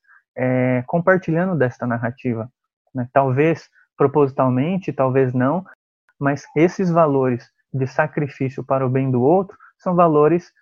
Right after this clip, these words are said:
é, é, estritamente cristãos, né?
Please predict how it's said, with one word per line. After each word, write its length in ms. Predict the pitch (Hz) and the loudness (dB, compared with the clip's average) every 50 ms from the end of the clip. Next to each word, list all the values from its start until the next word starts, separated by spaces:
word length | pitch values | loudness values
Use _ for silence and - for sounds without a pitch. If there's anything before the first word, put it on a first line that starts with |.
| _ _ _ _ - | _ _ _ _ -8
é, 420 | - 127 127 - - 143 135 135 | -6 -4 -4 -4 -4 -4 -4 -2
é, 40 | 135 | -4
estritamente 600 | 131 - - 160 160 - 180 170 165 165 160 - | -4 -2 -2 -4 -2 -2 -4 -4 -4 -6 -6 -4
cristãos, 600 | - 180 185 185 - - 170 151 147 151 147 - _ _ _ _ _ _ _ - | -2 -2 -2 -2 -4 -4 -4 -4 -4 -4 -8 -12 _ _ _ _ _ _ _ -6
né? 280 | 131 131 135 147 143 | -4 -4 -4 -4 -6